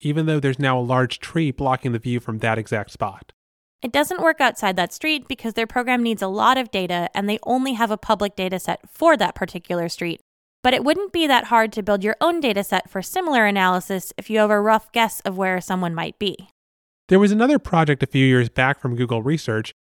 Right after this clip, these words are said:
Speaker 1: where they applied deep learning techniques to figure out what area a photo was likely to be from, what part of the world, what city, and so forth.
Speaker 2: This one is less accurate at guessing the specific street or block where a photo was taken,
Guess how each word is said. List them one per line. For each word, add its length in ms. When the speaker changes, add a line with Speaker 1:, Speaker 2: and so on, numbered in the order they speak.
Speaker 1:
where 140
they 120
applied 440
deep 200
learning 300
techniques 400
to 100
figure 220
out 300
what 320
area 420
a 80
photo 240
was 220
likely 320
to 80
be 100
from, 400
what 180
part 160
of 80
the 60
world, 500
what 140
city, 340
and 100
so 160
forth. 280
Speaker 2:
This 200
one 200
is 140
less 220
accurate 420
at 120
guessing 340
the 80
specific 500
street 440
or 100
block 400
where 140
a 40
photo 280
was 160
taken, 440